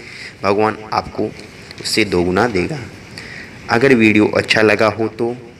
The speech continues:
लाइक ज़रूर करें और शेयर करना ना भूलें और हमारे साथ जुड़ने के लिए नीचे WhatsApp group का link दिया हुआ है, वहाँ पर जाकर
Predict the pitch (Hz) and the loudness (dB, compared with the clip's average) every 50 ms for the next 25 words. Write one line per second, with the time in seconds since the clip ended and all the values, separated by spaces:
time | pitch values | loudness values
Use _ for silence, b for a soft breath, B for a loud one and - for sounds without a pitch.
0 | - - - 95 92 90 87 87 90 90 - - 98 95 98 98 92 - 101 101 | -16 -12 -8 -6 -4 -2 -2 -2 -2 -4 -4 -2 0 0 0 2 2 2 4 6
1 | 101 107 107 101 101 107 - - - 113 113 - - - 127 123 - - - 101 | 4 4 2 0 -8 -14 -8 -4 -2 -2 -2 -2 0 0 0 0 0 -4 -6 -4
2 | 95 95 95 98 98 95 92 92 95 92 90 90 87 87 - - - 117 120 139 | -4 -6 -6 -4 -4 -4 -4 -4 -4 -4 -4 -4 -4 -6 -10 -8 -2 2 4 4
3 | 139 123 107 107 104 101 101 101 98 - - 95 98 98 92 - 98 95 98 113 | 4 4 2 0 2 4 4 2 2 2 0 0 0 0 -2 -6 -6 -4 -2 -2
4 | 123 120 - - 104 98 95 95 92 95 95 - - - - B B B B B | -4 -4 -4 -4 -4 -2 -2 -4 -4 -6 -10 -14 -18 -20 -20 B B B B B
5 | B B B B B B B - - 110 120 113 - - 135 117 104 107 104 - | B B B B B B B -4 2 2 2 4 6 6 6 6 6 6 4 2
6 | - 117 113 101 101 101 - - - 95 95 90 95 101 101 117 107 104 101 101 | 0 -2 0 0 -2 -2 -2 -2 -2 0 0 0 0 -2 -2 -2 0 2 4 4
7 | 98 98 98 95 98 98 101 110 110 104 101 92 95 113 - - 110 101 - 92 | 4 4 4 2 2 0 -4 -4 -4 -4 -4 -2 -4 -2 0 0 0 0 0 -2
8 | 87 - - 101 107 | -2 -2 -4 -6 -6